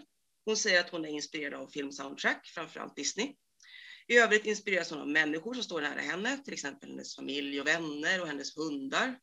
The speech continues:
Hon älskar djur och har förutom fyra hundar, två kaniner och en papegoja. Och, <clears throat> och så årets låt då. I förra avsnittet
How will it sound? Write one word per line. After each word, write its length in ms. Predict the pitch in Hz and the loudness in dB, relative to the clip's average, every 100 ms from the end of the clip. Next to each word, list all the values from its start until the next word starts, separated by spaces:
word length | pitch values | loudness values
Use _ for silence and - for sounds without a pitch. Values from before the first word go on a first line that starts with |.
| - | -10
Hon 100 | 151 | -2
älskar 360 | 143 135 - | -2 -2 -2
djur 380 | 139 143 226 254 | -2 0 -4 -4
och 60 | 240 | -6
har 60 | |
förutom 480 | 220 226 214 180 180 _ - | -4 -6 -4 -8 -10 _ -2
fyra 180 | 233 | 0
hundar, 320 | 196 160 139 - - | 0 -2 -6 -12 -8
två 100 | 320 | -4
kaniner 440 | 320 240 214 202 | -2 -2 -4 -6
och 180 | - - | -12 -6
en 160 | 143 - _ | -6 -6 _
papegoja. 600 | - - - - - - - _ - - - - - - - _ _ _ _ - | -10 -10 -8 -10 -10 -10 -12 _ -20 -20 -18 -18 -18 -20 -20 _ _ _ _ -2
Och, 220 | 320 - - - 254 294 277 233 190 | -2 -4 -10 4 8 12 12 12 12
<clears throat> 60 | 185 | 8
och 60 | 196 | 4
så 200 | 302 - | 0 0
årets 500 | 202 165 180 - - | 4 8 6 4 -6
låt 240 | 113 - | -8 -8
då. 360 | - 262 330 330 _ _ - - - - - - _ _ _ - | 2 4 4 -2 _ _ -20 -18 -18 -18 -20 -20 _ _ _ 0
I 160 | 302 - - - | 0 0 -10 -4
förra 360 | 330 330 311 | 0 4 4
avsnittet 380 | 196 - 156 190 | 2 2 0 0